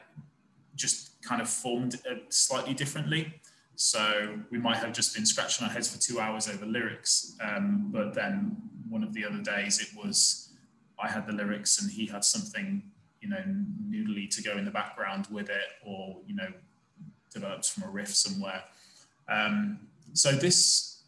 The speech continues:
this song predominantly, lyr-, so lyrically is, is pretty much solely my input,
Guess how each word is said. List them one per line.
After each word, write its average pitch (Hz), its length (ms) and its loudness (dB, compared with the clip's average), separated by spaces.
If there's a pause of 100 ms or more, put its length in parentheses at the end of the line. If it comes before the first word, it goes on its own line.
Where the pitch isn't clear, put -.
this 160 100 4
song 143 640 4 (960)
predominantly, 127 840 4
lyr-, 160 280 6
so 143 160 6
lyrically 139 720 4
is, 127 440 2
is - 300 -8
pretty 113 160 -2
much 110 240 2
solely 113 380 2
my 107 180 2
input, 104 640 -4